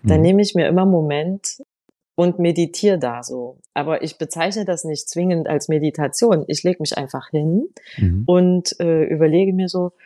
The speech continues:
Speaker 1: „Wofür war ich dankbar heute? Was ist heute
Speaker 2: Mhm.
Speaker 1: alles passiert?“
Speaker 2: Mhm.
Speaker 1: Und lass das so
Speaker 2: Mhm.
Speaker 1: Revue passieren und,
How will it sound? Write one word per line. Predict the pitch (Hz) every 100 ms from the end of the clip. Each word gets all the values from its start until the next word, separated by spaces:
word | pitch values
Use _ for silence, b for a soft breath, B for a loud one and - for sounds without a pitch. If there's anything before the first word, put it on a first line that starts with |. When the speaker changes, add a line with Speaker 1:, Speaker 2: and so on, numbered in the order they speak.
| b
Speaker 1:
„Wofür | - 254 226
war | 180
ich | 170
dankbar | - 139 147 156 151
heute? | 156 151 175
Was | 185 185
ist | 180
heute | 113 98
Speaker 2:
Mhm. | -
Speaker 1:
alles | 165 160
passiert?“ | - 196 - 160 156 156 151 151 147 -
Speaker 2:
Mhm. | -
Speaker 1:
Und | 160 156 - b b b -
lass | 175
das | - 175
so | 185
Speaker 2:
Mhm. |
Speaker 1:
Revue | 202 143 156 170
passieren | - 165 160 165 170 165 160 156 156 156 156 -
und, | 156 156 156 151